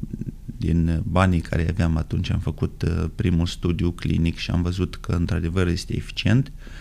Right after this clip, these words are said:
Am decis să mă implic, uh, la modul cel mai serios și,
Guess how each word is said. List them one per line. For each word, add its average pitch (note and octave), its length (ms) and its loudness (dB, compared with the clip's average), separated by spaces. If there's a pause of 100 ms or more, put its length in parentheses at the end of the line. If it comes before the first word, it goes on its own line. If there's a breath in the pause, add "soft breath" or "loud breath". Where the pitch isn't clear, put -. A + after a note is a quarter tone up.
(360 loud breath)
Am - 180 2
decis - 360 0
să - 140 -2
mă F2+ 140 4
implic, F2 640 0
uh, D#2+ 80 0 (600)
la E2+ 80 0
modul F2 300 2
cel - 200 -2
mai D#2 160 2
serios F#2 480 0
și, - 460 0